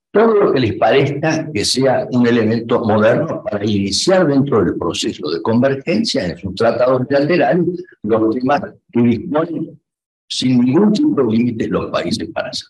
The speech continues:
Este es el primero. El segundo es los instrumentos. Y ahí está la plataforma digital. Aquí se habló nuevamente de la coordinación entre las políticas públicas, las políticas de integración,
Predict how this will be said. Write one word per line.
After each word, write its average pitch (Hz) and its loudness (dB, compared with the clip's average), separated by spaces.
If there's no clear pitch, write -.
Este - -4
es - -6
el 143 -2
primero. - -8
El 156 4
segundo 170 2
es 175 -2
los 135 0
instrumentos. 117 -6
Y 95 -2
ahí 117 2
está 156 2
la 180 2
plataforma 117 0
digital. - -6
Aquí 104 0
se 127 -2
habló 143 2
nuevamente 160 -4
de - 0
la - 0
coordinación 104 -2
entre 90 -8
las 82 -8
políticas 104 -4
públicas, - -6
las - -2
políticas 107 -2
de 92 -2
integración, 101 -4